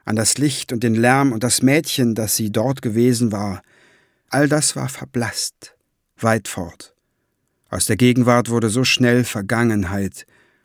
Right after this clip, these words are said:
und plötzlich trug die Zukunft fremde Kleider.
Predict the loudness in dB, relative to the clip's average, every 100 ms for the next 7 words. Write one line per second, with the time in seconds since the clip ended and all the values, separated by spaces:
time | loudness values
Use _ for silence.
0 | _ _ _ -12 -8 -6 -6 -6 -6 -8
1 | -10 -6 -6 -6 -4 -4 -4 -8 -6 -6
2 | -8 -14 -20 -20 _ _ -12 0 2 2
3 | 0 -6 -6 -6 -12